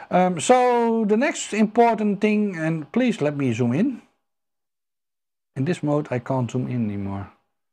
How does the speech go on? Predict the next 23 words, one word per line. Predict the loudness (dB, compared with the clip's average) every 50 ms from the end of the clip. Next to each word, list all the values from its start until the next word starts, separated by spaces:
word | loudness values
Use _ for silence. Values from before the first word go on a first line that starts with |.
| _ _ _ _ _ -20 -14
Of | -14 -8 -2
course, | 2 2 2 2 2
oh, | 2 4 4 4 4 2
I | 2 2 2 2
now | 2 2 2 2
see | 0 0 0 0 0
we | 2 2 0
are | 0 0 0 0
in | 0
a | 0
desktop | 0 0 0 0 0 2 0 0 2
browser, | 2 2 2 2 2 0 -2 -2 -2
and | -2 -2 -2 0
as | -2
a | -2
result | -2 -2 0 2 2 2 2 0
of | -2 -4 -4 -4
that | -4 -2 -2 -2
being | -2 -2 -2 0
in | -2 -2
a | 0
desktop | -2 -2 -2 -2 -4 -2 -2
browser, | 0 0 0 0 -2 -2 -4 -6 -6